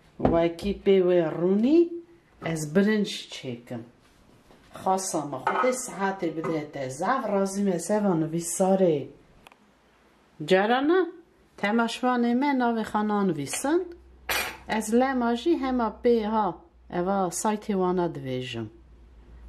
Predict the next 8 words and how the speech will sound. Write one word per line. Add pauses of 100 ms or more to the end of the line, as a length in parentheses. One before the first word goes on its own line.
وانه
نویسار
کریه
اوا
سایت
هاوی
ناوی
فنیسن.